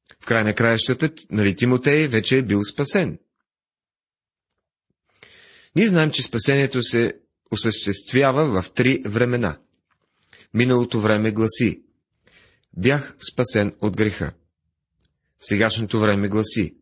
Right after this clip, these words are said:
„Аз се спасявам от греха.“ А третото време е бъдеще:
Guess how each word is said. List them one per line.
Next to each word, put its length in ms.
„Аз 220
се 100
спасявам 640
от 160
греха.“ 360
А 100
третото 440
време 300
е 60
бъдеще: 600